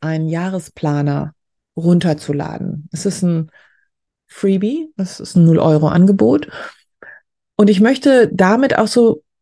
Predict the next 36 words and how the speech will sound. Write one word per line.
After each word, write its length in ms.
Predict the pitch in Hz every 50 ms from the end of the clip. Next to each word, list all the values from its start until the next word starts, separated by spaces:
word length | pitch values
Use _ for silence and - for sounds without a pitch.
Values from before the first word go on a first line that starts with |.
| _ _
teilen, 540 | - - 190 196 214 240 262 269 277 285 285 _ - - - - _ -
dass 200 | 202 196 - -
ihr 300 | - 226 220 202 - -
eine 260 | 196 196 214 202 196
Vision 520 | 220 202 185 220 247 269 294 277 214 165
haben 300 | 160 156 160 156 - -
könnt. 440 | - - - - 151 156 - - _ _ _ _ _ _ _ _ _ -
Und 260 | 190 190 196 185 - -
meine 480 | 180 180 180 180 185 202 220 233 220
Vision 520 | 220 233 220 208 214 220 214 220 220 220 -
teile 320 | - 208 220 220 214 214
ich 240 | - 202 - - -
euch 160 | 196 - -
mit. 160 | 220 247 247
Es 160 | - - - -
gibt 220 | 226 - - -
einen 180 | 202 202 170 - -
Ausblick 420 | 190 214 240 240 - 226 226 -
auf 100 | - 190
das 200 | - 208 190 -
neue 260 | 202 202 202 208 208
Jahr. 440 | 208 196 208 214 226 208 - - - _ _ _ _ _ _ _ - _ _ _ _ _ _ _ _ _ _ _ _ _ _ _ _ _ _ _ _ _ _ _ _ _ _ _ _ _ _ _ _ -
Das 180 | 196 202 -
schafft 240 | - 226 214 - -
Vorfreude 760 | - - 247 254 254 - - - - - 175 175 175 - -
und 160 | - 180 -
auch 120 | - 185 -
das 320 | - 208 220 208 - -
schafft 300 | - 233 220 - _ _
Bindung. 400 | - 208 202 202 185 175 180 160
Das 160 | 185 180 -
heißt, 220 | 214 226 240 240 -
wenn 120 | 233 220
du 80 | 226 226
deinen 300 | 202 220 214 220 226 220
Coachees 680 | - 247 233 226 226 - - 240 240 247 247 240 -